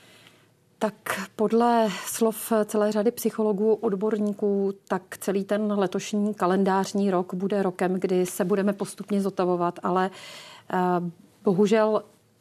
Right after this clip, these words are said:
eh, asi nemůžeme čekat, že i po konci roku dva tisíce dvacet čtyři,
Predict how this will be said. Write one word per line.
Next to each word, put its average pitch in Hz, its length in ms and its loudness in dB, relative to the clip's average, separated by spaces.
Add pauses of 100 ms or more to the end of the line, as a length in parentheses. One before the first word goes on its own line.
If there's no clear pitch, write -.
(140)
eh, 185 520 -4 (400)
asi 220 340 0
nemůžeme 214 400 0
čekat, 202 320 -4 (420)
že 190 480 0 (240)
i 214 60 0
po 214 140 -2
konci 214 360 0
roku 208 500 0 (600)
dva 190 220 0
tisíce 196 340 -6
dvacet 190 360 -4
čtyři, 190 560 -2